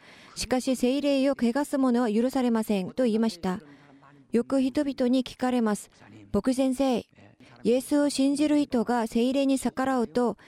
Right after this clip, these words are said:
地獄に行きますか？」と尋ねます。神が私たちを地獄から救い、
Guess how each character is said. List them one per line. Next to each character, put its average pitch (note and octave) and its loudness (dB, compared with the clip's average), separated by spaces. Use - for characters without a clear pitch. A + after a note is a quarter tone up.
地 G#3 0
獄 B3+ 0
に C4 4
行 B3+ -4
き C4 -2
ま C4 2
す - -10
か？」 G#3+ -2
と A#3 -2
尋 A3+ 0
ね A3+ 2
ま G3+ 0
す。 - -12
神 C4+ 2
が C4+ 0
私 A#3+ -2
た A#3+ 0
ち - -2
を A3+ 0
地 A3 -2
獄 C#4 -2
か A#3+ 0
ら A#3+ 0
救 - -4
い、 G3 -2